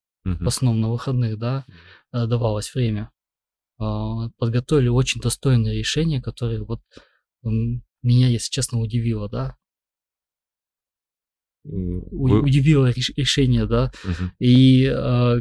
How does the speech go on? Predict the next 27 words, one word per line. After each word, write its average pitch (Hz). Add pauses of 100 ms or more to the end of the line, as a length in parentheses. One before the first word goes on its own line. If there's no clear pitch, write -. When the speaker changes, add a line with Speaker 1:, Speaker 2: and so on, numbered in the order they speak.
(140)
Speaker 1:
да, 131
сделали 127
даже 117
больше. 131 (500)
Там 101
подключали, 123 (140)
а, 117
не 110
знаю, 113
единый 127
вход 135
к, 110 (460)
а, 113
корпоративным, 123
а, 120
корпоративному 120
сервису, 113
да, 117
авторизации, 120 (560)
а, 110 (240)
и 123
так 117
далее. 113 (540)
Другие 123
фичи. 123
То 120
есть, -